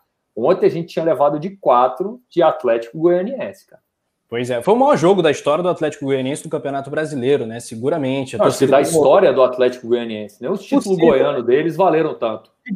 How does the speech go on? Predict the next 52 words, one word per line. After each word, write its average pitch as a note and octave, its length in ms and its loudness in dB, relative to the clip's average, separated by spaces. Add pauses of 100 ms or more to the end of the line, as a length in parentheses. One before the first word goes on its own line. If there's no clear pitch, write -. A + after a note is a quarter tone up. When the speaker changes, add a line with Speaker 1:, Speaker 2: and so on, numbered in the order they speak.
(120)
Speaker 2:
É D3 160 0
possível. C4 520 0 (140)
Eles C3 160 -8
têm D#3+ 120 0
uma G3+ 100 2
Série F#3 220 0
B, C#3 240 2
mas F3+ 220 -2
acho - 180 -2
que - 40 -20
foi F#3 120 4
o - 20 2
grande F3 220 4
jogo F#3+ 160 2
deles. F3 240 0 (160)
Ô, F#3+ 100 2
Theo, G3 460 4
é, D#3+ 400 2 (160)
a A2+ 100 -6
gente D#3+ 180 -8
falou D#3 640 2
do, B2 180 -6
dos B2 180 -8
termos D#3 420 2
do C3+ 80 -12
futebol, C#3+ 560 0
né? C#3+ 80 -4
O C3+ 100 -4
Flamengo D3+ 560 -2 (220)
teve D3+ 180 -2
no D3+ 180 0
meme D#3+ 240 2
do D#3+ 80 2
Pula A#3+ 280 4
uma G#3 180 4
Casa, C3+ 420 2
né? C3 140 -8
Do B2+ 140 -6
áudio C#3 280 -2
do C#3 200 -4
jogador, C3 500 -4 (340)
é, B2 340 0
rival, C3+ 580 0 (220)
falando D#3 420 0
do, D#3+ 240 2
das D3+ 200 -2
táticas E3+ 400 -2
do E3 120 -4
time E3+ 200 -8
do, D#3+ 240 -2
do D#3 140 -2
Jesus. D3+ 540 -2